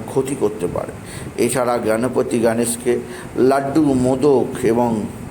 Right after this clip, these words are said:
একুশটি দুর্বা দিতে ভুলবেন না বৃশ্চিক রাশি।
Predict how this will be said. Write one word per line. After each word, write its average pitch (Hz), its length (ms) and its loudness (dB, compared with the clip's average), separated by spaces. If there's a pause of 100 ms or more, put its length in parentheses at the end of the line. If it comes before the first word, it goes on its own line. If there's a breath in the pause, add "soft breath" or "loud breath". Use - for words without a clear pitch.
(800 loud breath)
একুশটি 143 480 -2 (160)
দুর্বা 120 400 2
দিতে 113 300 0 (240)
ভুলবেন 127 340 2
না 110 180 2 (300)
বৃশ্চিক 131 400 -2
রাশি। - 320 -6